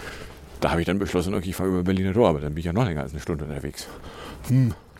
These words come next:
Auf der anderen Seite kann ich dahinter nicht mal mehr einen Jahresrückblicksteil zwei aufnehmen, weil ich weiß jetzt schon,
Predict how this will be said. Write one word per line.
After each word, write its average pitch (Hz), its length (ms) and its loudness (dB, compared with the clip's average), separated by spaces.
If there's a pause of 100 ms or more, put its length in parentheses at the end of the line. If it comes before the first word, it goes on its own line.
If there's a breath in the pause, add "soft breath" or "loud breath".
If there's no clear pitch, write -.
(440 loud breath)
Auf - 160 0
der 78 120 4
anderen 117 200 6
Seite 107 220 6
kann 107 140 4
ich 120 120 4
dahinter 113 360 6
nicht 110 320 0
mal 98 180 4
mehr 107 140 2
einen 107 140 2
Jahresrückblicksteil 87 1080 2
zwei 117 280 4
aufnehmen, 87 560 2
weil 80 160 2
ich - 120 -8
weiß 80 180 0
jetzt - 360 0
schon, 127 320 8